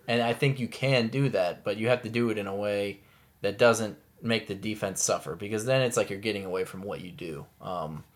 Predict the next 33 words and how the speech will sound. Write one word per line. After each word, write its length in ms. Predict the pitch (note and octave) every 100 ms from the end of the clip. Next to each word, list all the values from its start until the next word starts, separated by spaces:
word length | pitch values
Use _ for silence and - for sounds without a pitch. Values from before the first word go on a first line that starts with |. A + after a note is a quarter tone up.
| _ _ -
and 140 | G#2+ G#2+
what 180 | G#2+
makes 220 | G2+ G2 -
you 80 |
so 220 | - F#2+ D#2+
effective. 440 | - F2 - C2+ - - -
Like 200 | B2 A2+
Brad, 280 | A#2+ A2+ A2+
you 60 | A#2
just 220 | A2 G#2+
mentioned, 320 | G#2+ G#2 A2
like, 140 | G2
they're 100 | A#2
not 160 | A2+ A2
gonna 140 | A2+
crash 340 | G2+ A2 G2+ -
the 80 | G2+
boards. 440 | - D#2+ - -
Like, 180 | G2 -
that 140 | A2
just 200 | A2 -
don't, 220 | A2+ D#2+
won't 220 | A#2 A2+ G2
work, 380 | D3+ - - - - -
'cause 120 | A#2
they 100 | A#2+
need 100 | A#2+
to 80 | A#2
get 160 | A#2
back 240 | A2 A2 G#2+
on 140 | G2+
defense. 560 | G#2+ G#2+ F2+ E2 - - _ -
But 320 | A2+ A2+ -